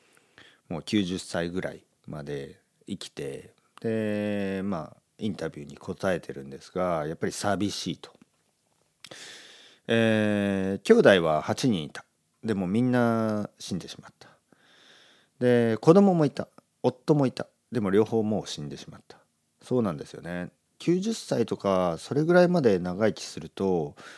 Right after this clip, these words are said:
子供の方が先に病気で死んだりっていうことがよくあるんですよね。僕の、あの、両親の家の近所のおばあちゃんもそうです。おばあ、そのおばあちゃんまだ生きてる。百歳以上ですよね。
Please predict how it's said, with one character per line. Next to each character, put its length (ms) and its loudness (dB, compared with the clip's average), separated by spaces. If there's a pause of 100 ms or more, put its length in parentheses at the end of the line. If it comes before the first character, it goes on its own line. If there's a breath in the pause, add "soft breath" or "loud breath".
(200 loud breath)
子 160 2
供 220 4
の 120 2
方 160 4
が 140 -2
先 300 -6
に 360 2
病 160 4
気 120 -2
で 120 4
死 140 -6
ん 100 -4
だ 120 0
り 80 -6
っ 20 -10
て 160 -14
い 40 -8
う 20 -10
こ 100 -10
と 100 -14
が 220 -10
よ 120 -6
く 140 -8
あ 120 0
る 100 -6
ん 80 -16
で 100 -20
す 100 -20
よ 100 -14
ね。 100 -12 (1040 loud breath)
僕 200 4
の、 400 4 (200)
あ 100 0
の、 160 0
両 160 6
親 180 -4
の 100 -4
家 180 -4
の 100 -6
近 280 0
所 120 -4
の 160 -8
お 60 -6
ば 120 2
あ 60 -2
ち 80 -16
ゃ 40 -10
ん 60 -12
も 80 -10
そ 180 -4
う 20 -14
で 100 -16
す。 160 -20 (220)
お 80 -4
ば 140 8
あ、 120 8
そ 160 -10
の 100 4
お 40 4
ば 80 8
あ 40 10
ち 80 -6
ゃ 40 -6
ん 40 -2
ま 100 6
だ 80 6
生 80 -2
き 60 -18
て 100 -8
る。 120 -14 (440 loud breath)
百 240 -8
歳 260 2
以 20 -4
上 160 -6
で 120 -18
す 100 -20
よ 100 -18
ね。 60 -20